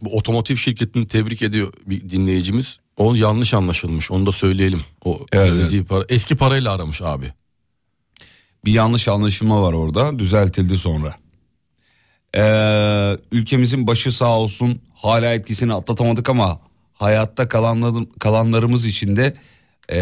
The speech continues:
Speaker 2: devam ediyor hayat yazmış dinleyicimiz. Fakat hiç öyle değil.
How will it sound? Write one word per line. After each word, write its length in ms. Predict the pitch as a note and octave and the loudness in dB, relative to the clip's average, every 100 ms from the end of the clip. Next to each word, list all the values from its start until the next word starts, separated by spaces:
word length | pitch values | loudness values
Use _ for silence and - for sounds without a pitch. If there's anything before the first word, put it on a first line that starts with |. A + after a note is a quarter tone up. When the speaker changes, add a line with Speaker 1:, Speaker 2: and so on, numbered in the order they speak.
| F2+ F2 F2+ F#2 F2+ F2+ F2+ E2+ | 2 4 4 4 4 2 0 0
Speaker 2:
devam 320 | G2 A2+ A2+ | 2 2 2
ediyor 260 | G2+ G2+ F#2+ | 2 2 2
hayat 460 | G#2 G#2 G2+ - _ - | 2 0 -2 -12 _ -4
yazmış 460 | F#2+ F#2+ G2+ - G#2 | -2 -2 -4 -6 -2
dinleyicimiz. 460 | G#2 G#2+ B2 C#3 - | 0 0 -4 -6 -6
Fakat 300 | C3+ A#2+ D3 | -2 -2 -4
hiç 180 | C#3 - | -6 0
öyle 320 | A#2 A2 A#2 | 2 2 2
değil. 260 | G#2 F#2 | 2 0